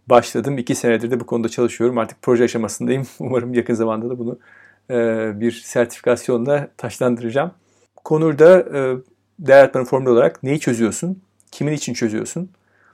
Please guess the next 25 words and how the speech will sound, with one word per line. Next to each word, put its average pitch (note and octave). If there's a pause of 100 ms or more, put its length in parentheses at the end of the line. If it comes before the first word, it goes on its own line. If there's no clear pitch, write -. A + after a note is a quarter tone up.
(340)
E, A#2
bir C#3
iç -
müşteri C3+
veya A#2+
dış -
müşteri B2
için A#2+
olabilir, A2+ (480)
e, B2+ (580)
değer C3+
bu C3+
toprakta A2+
yetişecek -
diyor. D#3+ (720)
E, B2
müşterisini, B2+ (420)
e, B2
anlamak C3
için, F#3
e, B2
ona B2+
hizmet B2+
etmek -
için E3